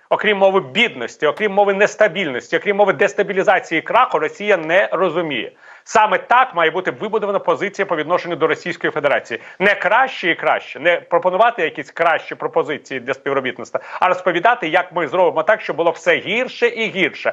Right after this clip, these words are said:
З кожним днем, з кожним місяцем, з кожним роком територія Російської Федерації має стати територією безпорадності на довгі чорні десятиріччя росіян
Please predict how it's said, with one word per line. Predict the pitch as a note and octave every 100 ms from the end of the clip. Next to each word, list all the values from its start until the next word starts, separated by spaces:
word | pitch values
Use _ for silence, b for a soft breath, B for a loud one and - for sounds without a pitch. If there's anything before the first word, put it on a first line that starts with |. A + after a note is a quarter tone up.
| B -
З | -
кожним | G#3 G#3+ F3+ A3+ F#3+
днем, | F#3 F3+ B2+
з | -
кожним | F3+ E3+ G3+ G3+
місяцем, | G#3 F3+ - A#2+
з | A2
кожним | - F#3+ A3 G3+
роком | G#3 - B2 B B -
територія | A3 F#3+ A3 F3 C#3
Російської | D#3 - G3+ D#3 E3+ D#3
Федерації | E3+ A#3 A#3+ E3+
має | F#3 E3
стати | - F3+ E3
територією | E3+ D#3+ F#3+ D#3+ D3+
безпорадності | F#3 G3 - G3+ F#3 F3+ D3+ G#3 G3+ G#3+ G3+ B
на | G#3 G3+
довгі | B2+ F#3 A#3 G3+ A#3+
чорні | - - G3+ G3+ G#3+
десятиріччя | F#3 F#3 F3 E3+ G3+ - F#3+ B
росіян | G#3 A#3 - F3+ D3+ F#3+